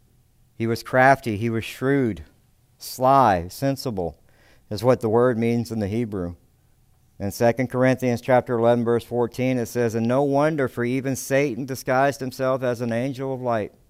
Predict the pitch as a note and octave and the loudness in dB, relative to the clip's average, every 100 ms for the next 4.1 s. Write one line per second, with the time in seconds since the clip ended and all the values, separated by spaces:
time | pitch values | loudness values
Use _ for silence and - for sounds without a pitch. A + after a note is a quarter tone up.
0 | _ _ _ _ _ _ - G#2+ C3 D3+ | _ _ _ _ _ _ -6 -2 0 0
1 | D#3+ D3 D3+ B2+ - - _ _ _ _ | -2 0 2 2 0 -10 _ _ _ _
2 | _ _ _ B2 C3+ C3 C#3+ D3+ D#3 C#3+ | _ _ _ -2 -2 0 2 2 2 -4
3 | C3 B2 A2 _ _ _ _ _ - G#2 | -12 -18 -20 _ _ _ _ _ -8 -6
4 | A2 | -6